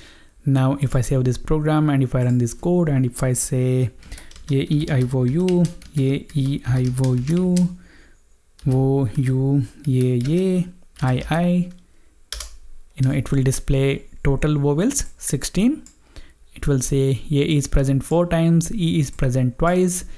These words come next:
I is present four times, and O and U are present three times. So this is how we can write this simple program which will calculate the,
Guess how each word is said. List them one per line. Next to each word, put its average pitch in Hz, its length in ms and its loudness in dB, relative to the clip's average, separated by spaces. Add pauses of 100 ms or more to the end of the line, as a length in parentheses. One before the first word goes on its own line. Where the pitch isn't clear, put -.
(360)
I 151 100 2
is 151 200 2
present 131 400 2
four 175 220 0
times, 160 440 2 (100)
and 135 380 2 (160)
O 147 260 2
and 139 180 2
U 135 260 2
are 131 100 2
present 135 520 0 (200)
three 123 180 2
times. - 460 -2 (1800)
So - 440 0
this 170 140 0
is 190 140 0
how 175 120 2
we 160 120 0
can 147 180 0
write 143 220 0
this 139 160 0
simple 139 280 0
program 143 440 2
which 139 160 0
will 135 120 0
calculate 131 580 0
the, 123 500 2